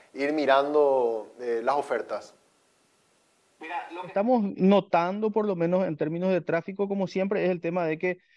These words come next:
Speaker 2: la gente busca las ofertas electrónicas, celulares y electrodomésticos, normalmente en primer lugar, quizás son, eh, la preferencia, digamos, del consumidor. En segundo lugar, estamos viendo todo lo que es ropa, calzado, o sea, todo lo que es moda.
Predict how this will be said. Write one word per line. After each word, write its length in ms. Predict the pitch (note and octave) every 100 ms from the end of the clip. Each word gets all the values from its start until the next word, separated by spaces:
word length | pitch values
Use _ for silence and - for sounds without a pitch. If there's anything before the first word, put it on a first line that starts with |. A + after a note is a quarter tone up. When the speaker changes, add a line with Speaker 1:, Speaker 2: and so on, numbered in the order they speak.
| _ -
Speaker 2:
la 140 | D3+
gente 260 | D#3+ E3 F3
busca 320 | D3 D3+ E3+
las 120 | F3
ofertas 360 | D#3 - E3 E3+
electrónicas, 800 | E3 D3 C#3+ D3 D3+ D#3 D3+
celulares 560 | E3+ D#3+ C3+ C3+ C#3+ C#3+
y 60 | D3
electrodomésticos, 840 | D#3 D#3+ D3+ B2+ B2 D3 D#3 - _ _ -
normalmente 420 | C#3+ C#3+ C3+ C3+
en 100 | D#3+
primer 340 | D#3 C#3+ C3+ D3+
lugar, 340 | D3+ C3 D3
quizás 260 | C#3 C3 B2
son, 380 | C#3 C3 A#2 -
eh, 100 | B2
la 120 | B2
preferencia, 600 | D3 C#3+ C3+ B2+ C#3 C#3
digamos, 260 | B2 A#2+ C3
del 120 | C#3
consumidor. 580 | D3 C#3+ D#3 C3 C3 E3 - - -
En 160 | D3+ D3+
segundo 420 | E3 D3+ E3+ F#3+
lugar, 300 | F3 D3+ D#3+
estamos 280 | D#3 D#3+ D3
viendo 240 | C#3+ D3+
todo 160 | D3 D3+
lo 120 | D#3
que 100 | C#3+
es 100 | C#3
ropa, 420 | C3 C3+ C#3 D3
calzado, 580 | C#3+ B2+ - C3+ C#3 C#3+
o 40 |
sea, 120 | B2+
todo 140 | A#2+ C#3+
lo 60 |
que 60 | C3+
es 100 | C3+
moda. 460 | C3+ C#3+ D3+ D3